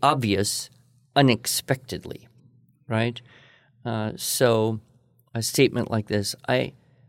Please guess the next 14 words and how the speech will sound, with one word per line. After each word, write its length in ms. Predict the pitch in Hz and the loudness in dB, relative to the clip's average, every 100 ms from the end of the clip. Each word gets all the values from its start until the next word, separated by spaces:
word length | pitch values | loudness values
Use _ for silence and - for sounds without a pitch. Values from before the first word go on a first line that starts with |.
| _ - | _ 6
I 60 | 180 | 6
expected 760 | 180 - - 269 - 262 190 | 6 -2 4 2 4 0 2
to 180 | 190 - | 2 4
enjoy 520 | 151 139 135 160 156 | 4 6 8 8 8
that 240 | 107 92 110 | 6 0 0
movie, 420 | 95 87 110 151 - _ _ _ _ _ - | -2 -2 -4 -4 -14 _ _ _ _ _ 0
<clears throat> 0 | 139 117 - | 2 0 0
but 160 | 127 139 | 0 4
that 160 | 160 | 4
was 140 | 160 139 | 4 2
before 340 | 139 - 123 | -2 2 2
I 80 | 104 | 2
saw 360 | - - 185 - | 0 0 0 -4
it." 260 | - - | -10 -20